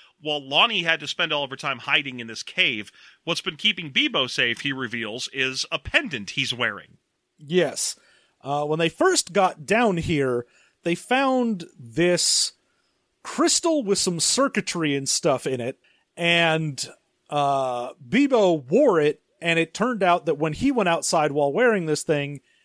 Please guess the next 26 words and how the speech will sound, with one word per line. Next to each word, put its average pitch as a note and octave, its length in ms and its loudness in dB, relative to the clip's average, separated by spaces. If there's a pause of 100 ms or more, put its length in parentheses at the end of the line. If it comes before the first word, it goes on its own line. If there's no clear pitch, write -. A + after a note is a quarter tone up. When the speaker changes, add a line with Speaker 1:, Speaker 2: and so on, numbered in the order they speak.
(180)
Speaker 2:
he G4 300 -2
didn't C4+ 300 -2
disappear. F3+ 600 0
He B3+ 160 2
was D4+ 180 2
fine. B2 420 -2 (420)
So, D#3+ 600 2 (580)
that's F#3 400 0 (340)
probably D4+ 540 2
also G#3+ 480 4
the, E3 640 0 (140)
like, D#3 320 0
miniature F3+ 600 2
personal E3+ 480 0
force G#3 400 4
field D#3 360 0
that D3 120 2
was C#3+ 100 -4
keeping D#3+ 280 -4
him D#3+ 200 -2
safe D#3+ 260 2
from C#3+ 200 -8
blaster D#3+ 400 2
bolts A#2+ 280 -6
as A#2+ 140 -8
well. D3+ 300 0